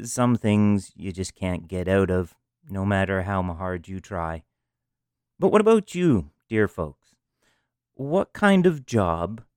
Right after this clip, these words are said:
would you be willing to take an ad out in the newspaper or on T V or the radio to tell people that it is just not for you?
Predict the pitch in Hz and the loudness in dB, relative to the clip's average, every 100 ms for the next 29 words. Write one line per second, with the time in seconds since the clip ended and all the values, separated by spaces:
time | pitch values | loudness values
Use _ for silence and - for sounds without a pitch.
0 | _ _ _ _ - 123 127 120 143 226 | _ _ _ _ -2 2 2 0 2 4
1 | 151 101 104 127 123 127 123 127 123 123 | 6 4 2 0 2 4 4 4 0 -2
2 | 117 117 107 107 104 101 95 104 _ - | -2 0 2 2 0 0 0 -2 _ -2
3 | 120 165 151 135 - 123 123 127 127 120 | 0 2 4 2 2 -2 0 2 2 2
4 | 110 123 135 - 127 131 127 123 110 123 | 0 0 0 -2 -2 -4 -6 -6 -4 -4
5 | 127 123 123 123 123 117 113 117 120 - | -2 0 0 -2 2 2 4 4 2 0
6 | _ _ _ - 107 135 156 160 156 143 | _ _ _ -6 -4 0 0 0 -4 -2
7 | 139 135 123 113 113 - 113 127 131 135 | 2 2 4 0 0 -2 0 2 4 4
8 | 123 101 98 120 127 131 - - _ _ | 2 -4 -2 2 2 -2 -6 -16 _ _
9 | _ 98 101 104 107 _ _ _ 95 98 | _ -2 0 2 -2 _ _ _ -4 -2
10 | 98 90 | -2 -4